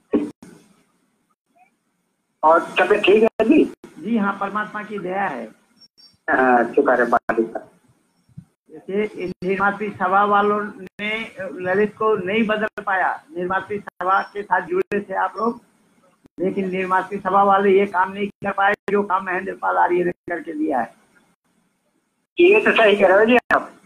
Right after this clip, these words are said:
Speaker 1: इसमें तो मैं भी मान रहा हूँ कि इसमें बदलाव नहीं आ रहा है अभी मेवात में।
Speaker 2: हम्म।
Speaker 1: निर्वाती सभा में मतलब रुचि नहीं है लोग बाबू।
Speaker 2: क्या बताया जाए?
Speaker 1: मुझे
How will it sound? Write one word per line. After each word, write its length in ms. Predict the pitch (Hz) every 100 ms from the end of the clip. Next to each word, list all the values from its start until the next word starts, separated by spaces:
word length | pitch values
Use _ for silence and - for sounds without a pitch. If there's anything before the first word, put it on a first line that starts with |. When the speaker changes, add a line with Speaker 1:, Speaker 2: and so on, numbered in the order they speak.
| _ _ _ _ _ _ _ _ _ _ _ _ _ _ _ _ _ _ 185
Speaker 1:
इसमें 280 | 208 220
तो 80 | 233
मैं 260 | 220 - 208
भी 80 | 208
मान 220 | 202 196
रहा 120 | 190
हूँ 400 | 214 240 240 -
कि 200 | 381 381
इसमें 600 | - - 214 208 214 -
बदलाव 400 | 175 180 196 208
नहीं 280 | 214 185 170
आ 80 | 180
रहा 280 | - - 151
है 140 | 156
अभी 320 | 151 160 165
मेवात 340 | 160 151 151 151
में। 160 | 165 220
Speaker 2:
हम्म। 960 | 294 - 175 165 151 120 _ _ -
Speaker 1:
निर्वाती 360 | 165 180 180 190
सभा 240 | 175 175
में 220 | 180 208 240 - - _ _ -
मतलब 340 | 165 175 180 175
रुचि 440 | 180 208 190 180 -
नहीं 220 | 180 185 139
है 100 | 127
लोग 200 | 123 117
बाबू। 300 | 110 107 107 - - _ _ _ _ _ _ _ _ _ _ _ _ _ _ _ _ _ _ _ _
Speaker 2:
क्या 200 | 156 151
बताया 400 | 143 - 131 127
जाए? 540 | 120 123 - - - - - - - 320
Speaker 1:
मुझे 560 | 320 370 - 202 -